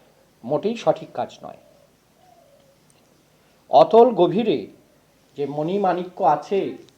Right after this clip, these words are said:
তা লাভ করা খুব সহজ নয়। প্রয়োজন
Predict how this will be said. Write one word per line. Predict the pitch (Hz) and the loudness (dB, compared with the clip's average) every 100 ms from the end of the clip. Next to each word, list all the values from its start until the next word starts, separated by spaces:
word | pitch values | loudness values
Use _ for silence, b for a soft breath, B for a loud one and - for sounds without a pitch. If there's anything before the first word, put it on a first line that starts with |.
| _ | _
তা | 131 | -10
লাভ | 123 123 165 160 | -4 -4 -4 -4
করা | 185 117 92 - _ - | -6 -6 -10 -20 _ -16
খুব | 160 151 | -16 -10
সহজ | - 202 202 120 | -4 -2 -4 -10
নয়। | 95 76 - _ _ _ b b b b b b - | -16 -20 -20 _ _ _ b b b b b b -2
প্রয়োজন | 156 170 160 170 160 139 | 4 4 4 2 2 -4